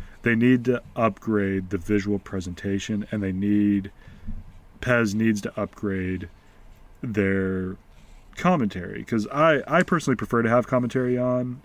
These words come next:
It's, it's just kind of that almost white noise in the background while I'm playing.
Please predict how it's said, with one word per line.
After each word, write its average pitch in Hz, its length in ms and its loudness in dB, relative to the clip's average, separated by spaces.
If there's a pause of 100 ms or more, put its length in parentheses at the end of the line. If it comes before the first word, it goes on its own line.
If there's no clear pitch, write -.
It's, - 380 -4
it's 120 160 -4
just - 140 -8
kind 113 120 2
of 107 60 2
that 101 200 -2 (140)
almost 110 280 0
white 98 300 -2
noise 110 280 0
in 107 60 -2
the 104 80 0
background 107 420 -2
while 113 140 -2
I'm 107 80 -4
playing. 120 340 -6